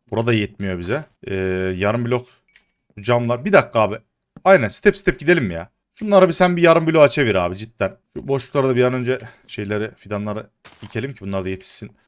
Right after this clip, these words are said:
Salımızı biraz genişletelim ki alanımız olsun arkadaşlar. Şu şeye çok fazla gitmeyelim. Lavın oraya. Lav sıçrar mı çırar.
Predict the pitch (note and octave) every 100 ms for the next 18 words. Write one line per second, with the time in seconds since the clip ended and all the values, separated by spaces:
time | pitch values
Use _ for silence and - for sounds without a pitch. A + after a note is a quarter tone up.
0 | - - E3+ A#3 G3 D3+ G3 D#3+ G#2+ C3
1 | D#3+ - - G#3 C3+ A#2+ - B2 C3+ D3
2 | A2 F#2 F#2 F2+ - G#2+ - F2 _ _
3 | - F3+ D3+ D#3+ E3 E3+ C#3+ D#3 C#3+ C#3+
4 | - A#2+ G2+ B2 _ _ G2+ G2+ G#2 G2+
5 | F#2+ A2+ A#2 - A2+ A2+ - - - G2
6 | G2+ - G2+ A2